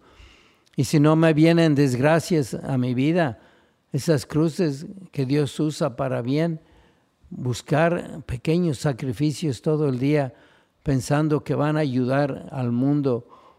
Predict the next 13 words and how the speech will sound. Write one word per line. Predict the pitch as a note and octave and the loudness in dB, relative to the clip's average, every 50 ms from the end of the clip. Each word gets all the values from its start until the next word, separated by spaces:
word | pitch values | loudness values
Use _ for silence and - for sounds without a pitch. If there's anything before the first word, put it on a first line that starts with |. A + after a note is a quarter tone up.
| _ _ | _ _
para | - C#3 B2 B2 A#2+ | -4 -2 -2 -2 -2
que | - - B2+ | -2 -4 -6
piensen | G#2+ - C3+ C3 C#3 C#3+ A#2 - D#3 C#3 B2 | -4 -2 -2 0 0 0 0 -2 -2 -2 -2
en | B2 A#2 G#2+ | -4 -6 -8
Cristo, | - B2 B2+ A2+ - - - D3 B2 | -8 -6 -8 -8 -8 -8 -8 -6 -4
más | A#2 A#2 B2 C3+ D3+ D3 B2+ - | -2 0 0 2 2 0 -2 -2
ahora | - - C3+ B2 B2+ C#3 D3 D3+ D3 - | -4 -2 0 0 2 0 0 0 -2 -4
que | - C#3 A#2+ | -4 -4 -2
nunca. | A2+ A#2 B2+ C#3 C#3 B2+ - - A2 - _ _ _ _ _ _ _ _ _ _ _ _ _ _ _ _ _ _ _ _ _ _ _ | -2 0 0 0 0 0 -2 -4 -4 -6 _ _ _ _ _ _ _ _ _ _ _ _ _ _ _ _ _ _ _ _ _ _ _
Y | - C3 C#3 | 0 2 4
estas | D3+ D3 - - D#3 C#3 - | 4 4 4 2 2 2 2
personas | - F3 C#3 A2+ - - C#3+ C#3+ D3+ D3+ C#3+ A#2 - | 0 0 0 0 0 0 2 2 2 2 0 -2 -2
que | - - C#3 B2 - - - - A3+ A#3+ | -4 -4 -2 -2 -4 -6 -10 -14 -16 -18